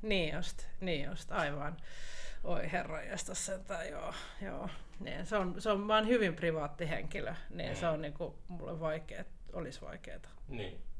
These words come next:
Speaker 2: No,
Speaker 1: Joo.
Speaker 2: mutta kiva, kun tota, äh, rautit ateljeen ovea
Speaker 1: Joo,
Speaker 2: ton
Speaker 1: ei, ja
Speaker 2: podcastille.
Speaker 1: siis se privaatti ei tarkoita sitä, että mä oon hyvin sosiaalinen.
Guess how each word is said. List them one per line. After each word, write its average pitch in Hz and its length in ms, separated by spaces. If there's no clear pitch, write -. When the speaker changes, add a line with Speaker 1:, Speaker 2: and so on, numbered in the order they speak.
Speaker 2:
No, - 60
Speaker 1:
Joo. 160 80
Speaker 2:
mutta 156 240
kiva, 120 240
kun 104 200
tota, 104 420
äh, 95 280
rautit 110 340
ateljeen 101 420
ovea 95 320
Speaker 1:
Joo, 320 200
Speaker 2:
ton 240 140
Speaker 1:
ei, - 60
ja - 60
Speaker 2:
podcastille. - 260
Speaker 1:
siis 254 180
se 220 220
privaatti 269 420
ei 202 80
tarkoita 196 320
sitä, 214 260
että 185 120
mä 190 60
oon 190 80
hyvin 196 180
sosiaalinen. 117 840